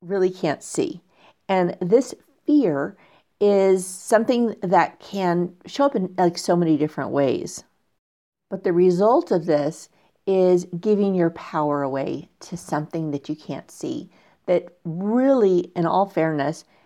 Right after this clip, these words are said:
does not have power over you if you clear the fear. When it comes to energy blocks or negative beliefs, old patterns, there's almost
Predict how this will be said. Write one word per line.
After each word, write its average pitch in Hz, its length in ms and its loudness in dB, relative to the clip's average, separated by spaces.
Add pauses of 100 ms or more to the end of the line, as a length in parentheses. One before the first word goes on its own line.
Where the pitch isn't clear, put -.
(440)
does 170 220 2
not 151 140 -2
have 147 260 -4
power 160 320 0
over 139 220 -2
you 143 360 -2
if 175 220 -6
you 185 100 -4
clear 175 340 -2
the 170 100 -4
fear. 180 440 -6 (1200)
When 196 200 0
it 208 100 -2
comes 240 260 -6
to - 120 -4
energy 180 320 -4
blocks 131 540 -8 (460)
or 139 600 -2 (120)
negative 170 440 -4
beliefs, 156 680 -4 (280)
old 156 260 -2
patterns, 156 800 -4 (300)
there's 196 220 2 (140)
almost 359 480 0